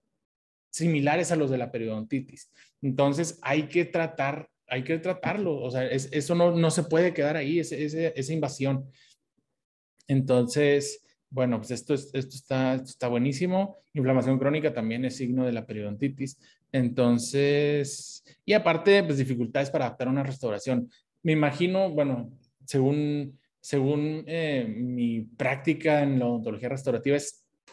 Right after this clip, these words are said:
imposible, o bueno, a lo mejor para alguien no es imposible, pero para mí era imposible tratar de preparar, tratar de ajustar una restauración, una corona,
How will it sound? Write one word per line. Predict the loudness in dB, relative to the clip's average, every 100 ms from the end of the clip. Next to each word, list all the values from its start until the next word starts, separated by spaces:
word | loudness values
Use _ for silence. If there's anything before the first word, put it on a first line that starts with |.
| _ _ 0
imposible, | 0 2 0 2 4 4 2 -4 -10
o | -6 -2
bueno, | 2 4 4 2
a | -2
lo | -2
mejor | -2 -2
para | 2 4
alguien | 4 2
no | 0
es |
imposible, | -2 -4 -2 -2
pero | -2 -4 -2
para | -2
mí | -2 -2 -4 -6 -20 -4
era | 0
imposible | 2 2 0 0 2 2 2
tratar | 0 0 0 -2
de | -2
preparar, | -2 -2 0 -2
tratar | -6 -6 -4
de | -4
ajustar | -6 -6 -2
una | 0 0
restauración, | 0 -4 -2 -2 -2 -2
una | -2
corona, | -2 0 0 0 -2